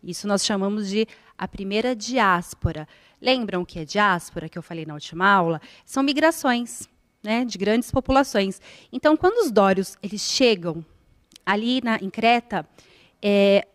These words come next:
as pessoas que estavam ali no litoral começam a entrar mais pra, pro,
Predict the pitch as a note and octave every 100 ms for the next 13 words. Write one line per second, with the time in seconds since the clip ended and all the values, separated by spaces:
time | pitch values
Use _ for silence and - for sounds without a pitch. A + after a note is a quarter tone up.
0 | - A3 C4 D#4+ E4 D#4 D4 A3+ A3 G#3
1 | G3+ G3 G3 G3 A#3 A#3+ B3 B3+ C4+ -
2 | C4+ C4+ - B3+ C4+ C#4 - _ - B3
3 | C#4 D#4 - - D4+ D4+ _ -